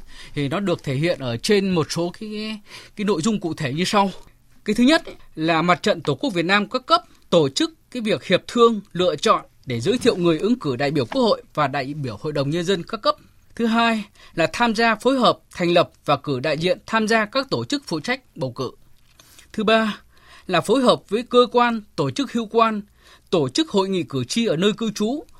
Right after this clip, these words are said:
và các cuộc tiếp xúc giữa người ứng cử với cử tri để vận động bầu cử. Thứ tư là tham gia tuyên truyền,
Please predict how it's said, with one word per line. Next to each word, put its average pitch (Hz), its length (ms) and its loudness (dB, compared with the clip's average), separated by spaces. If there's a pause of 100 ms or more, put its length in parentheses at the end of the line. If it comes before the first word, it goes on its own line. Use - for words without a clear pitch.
(100)
và 160 140 2
các 294 280 -6
cuộc - 180 2 (320)
tiếp 311 140 -2
xúc 330 200 0
giữa 196 160 -2
người 196 200 0
ứng 226 140 -4
cử 151 260 -2 (560)
với 214 220 0
cử 127 140 -2
tri 208 320 -2
để 123 120 -12
vận - 200 -2
động 139 200 -8
bầu 123 140 -4
cử. 123 200 -2 (500)
Thứ - 160 -6
tư 220 340 2 (440)
là 156 140 0
tham 226 300 0
gia 233 160 4
tuyên 226 300 0
truyền, 175 260 2